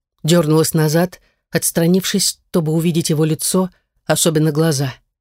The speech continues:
«И ты сотрешь этого человека в порошок?» Властно ухмыльнулся, насквозь прожигая, ответил уверенным кивком.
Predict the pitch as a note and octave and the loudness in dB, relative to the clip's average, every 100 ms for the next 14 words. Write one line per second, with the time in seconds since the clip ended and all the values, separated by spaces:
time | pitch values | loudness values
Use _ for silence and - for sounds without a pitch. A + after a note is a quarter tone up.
0 | _ _ _ _ _ - F#3 G#3 - F3+ | _ _ _ _ _ -4 0 2 2 0
1 | F#3 G3 - - _ _ G3 F#3 F3+ - | 2 0 0 -4 _ _ -2 0 0 2
2 | F3+ F#3+ F#3+ F3+ - E3+ D#3+ A#3 B3+ - | 2 2 0 -2 -2 -2 0 -2 -4 -8
3 | _ _ _ _ _ _ _ _ _ _ | _ _ _ _ _ _ _ _ _ _
4 | _ _ _ _ _ _ _ - C3+ B2+ | _ _ _ _ _ _ _ -8 -4 -4
5 | - C#3 - D3 C3 C3+ D#3+ G#3 - D3 | -2 -4 -2 0 0 2 0 0 -2 0
6 | C#3+ - D#3 - - D#3 C#3+ C#3+ D3+ C#3+ | -2 -2 -4 -2 -2 0 0 0 0 0
7 | C#3 - _ _ _ _ - F3 E3+ F3+ | -4 -8 _ _ _ _ -2 -2 2 0
8 | F#3 G#3 G3+ E3+ E3 F3 F3+ F3+ G3 - | 2 2 2 2 4 4 2 0 -4 -4
9 | - C3+ | -2 -2